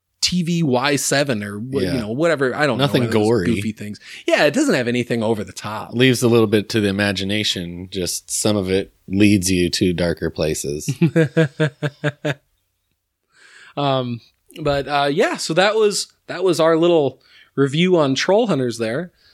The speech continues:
Speaker 1: But, um, uh, I did get the first email to the show.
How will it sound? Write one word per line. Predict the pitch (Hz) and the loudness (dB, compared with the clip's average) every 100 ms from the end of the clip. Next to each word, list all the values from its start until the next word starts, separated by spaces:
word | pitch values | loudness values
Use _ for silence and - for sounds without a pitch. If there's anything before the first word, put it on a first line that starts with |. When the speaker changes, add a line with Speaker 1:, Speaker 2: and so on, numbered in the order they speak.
| _ _ | _ _
Speaker 1:
But, | 117 120 | -6 -2
um, | 120 113 113 104 - _ _ _ _ _ - _ | -2 -2 -4 -6 -12 _ _ _ _ _ -20 _
uh, | 123 131 135 127 | -8 -2 0 0
I | - 147 | 0 0
did | 139 294 | 2 2
get | 196 190 - | 2 0 -2
the | 147 | -2
first | 135 180 170 - | 0 0 0 0
email | 190 233 135 117 | 2 2 4 4
to | 117 | 4
the | 117 | 2
show. | - 107 131 196 - | 2 2 2 0 -2